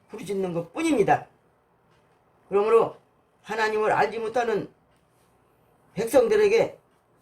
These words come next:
담대히 복음을 증거하라고 이 부족한 것을 통해서 이렇게 오늘 또 복음을 전하게 되는, 되는 것입니다. 아직까지도 하나님을 알지 못하는 백성들을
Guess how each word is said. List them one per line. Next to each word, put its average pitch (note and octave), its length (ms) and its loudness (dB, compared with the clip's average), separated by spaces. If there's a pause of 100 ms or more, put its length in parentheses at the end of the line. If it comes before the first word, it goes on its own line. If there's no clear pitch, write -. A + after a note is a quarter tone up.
(240)
담대히 C#4+ 600 -2
복음을 A3 600 -2
증거하라고 F3+ 760 -6 (840)
이 A3 280 -8
부족한 G#3 460 -2
것을 A3 420 0 (280)
통해서 A3+ 380 0
이렇게 G#3 500 2 (280)
오늘 G#3+ 260 -2
또 G#3 200 2
복음을 G#3+ 540 0 (160)
전하게 G3+ 360 2
되는, G#3+ 300 0 (480)
되는 G#3 200 -2
것입니다. G#3+ 640 0 (360)
아직까지도 G#3 840 -2 (200)
하나님을 G#3+ 500 0
알지 G#3 220 2
못하는 G#3 340 -2
백성들을 G#3 720 -4